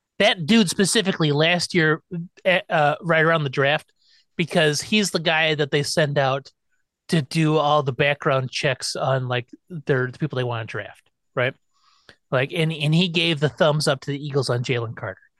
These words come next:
Like, he's, you know, even, even, even though he may or may not have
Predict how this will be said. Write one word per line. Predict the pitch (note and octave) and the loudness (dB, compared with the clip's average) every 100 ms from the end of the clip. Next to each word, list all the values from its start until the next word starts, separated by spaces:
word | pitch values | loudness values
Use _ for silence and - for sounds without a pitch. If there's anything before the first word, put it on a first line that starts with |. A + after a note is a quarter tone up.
| _ _ - | _ _ -8
Like, | A2+ - | -8 -4
he's, | D#3+ D#3 - _ - _ | -4 -4 -8 _ -20 _
you | - | -2
know, | B2+ | -2
even, | E3+ G3+ A3+ | 0 0 0
even, | C4 B3+ B3 | 0 0 2
even | A#3+ B3+ A#3+ | 0 2 2
though | A3 G#3 G3+ G3 | 4 6 6 6
he | F#3 F#3 | 4 2
may | E3 F3 F3+ | 2 0 2
or | F3 | 2
may | D#3+ D#3+ | 0 0
not | D3 D3+ | 0 2
have | D3 | 0